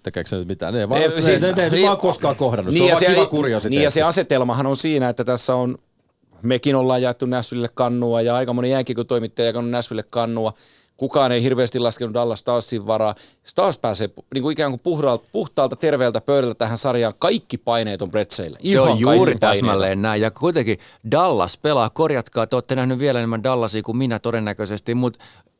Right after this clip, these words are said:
Speaker 3: niillä on aika hyvä balanssi,
Speaker 2: On.
Speaker 3: että niillä ei ole niinku mitään semmoista hätäongelmaa. Niillä on aika hyvä tilanne. Niillä on hyvä puolustus,
Speaker 2: Niillä on hyvät veskarit.
Speaker 3: veskarit,
Speaker 1: Veskarit.
Speaker 3: hyökkäys, niinku kaikkea löytyy, eikä missään ole silleen, että joo, mutta kun tämä osa-alue
Speaker 2: Joo.
Speaker 3: on ihan sekaisin.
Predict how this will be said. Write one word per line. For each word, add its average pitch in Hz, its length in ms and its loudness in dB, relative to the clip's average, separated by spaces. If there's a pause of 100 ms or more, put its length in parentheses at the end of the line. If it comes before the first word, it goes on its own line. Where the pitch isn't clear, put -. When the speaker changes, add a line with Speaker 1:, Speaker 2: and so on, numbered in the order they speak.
Speaker 3:
niillä 226 220 -2
on 98 160 -4
aika 160 360 -2
hyvä 226 300 0
balanssi, 175 640 0
Speaker 2:
On. 120 100 -2
Speaker 3:
että 131 120 -4
niillä 185 200 4
ei 131 60 4
ole 120 60 2
niinku 120 180 0
mitään 165 380 0
semmoista 165 300 -6
hätäongelmaa. 117 840 2
Niillä 170 200 0
on 143 60 2
aika 202 200 -2
hyvä 226 240 0
tilanne. 110 420 -2 (240)
Niillä 131 220 0
on 87 80 -6
hyvä 170 240 2
puolustus, 170 640 0
Speaker 2:
Niillä 127 100 2
on 127 60 2
hyvät 139 260 0
veskarit. 147 340 2
Speaker 3:
veskarit, 202 480 2
Speaker 1:
Veskarit. 110 360 -2
Speaker 3:
hyökkäys, 190 480 2
niinku 202 220 -4
kaikkea 220 500 0
löytyy, 220 320 2
eikä 180 140 -2
missään 196 300 -2
ole 151 60 -8
silleen, 147 240 -2
että 139 120 -4
joo, 151 160 4
mutta 156 280 -4
kun 143 220 -2
tämä 196 300 2
osa-alue 104 580 2
Speaker 2:
Joo. 98 60 2
Speaker 3:
on 104 80 0
ihan 101 180 -4
sekaisin. 101 460 -6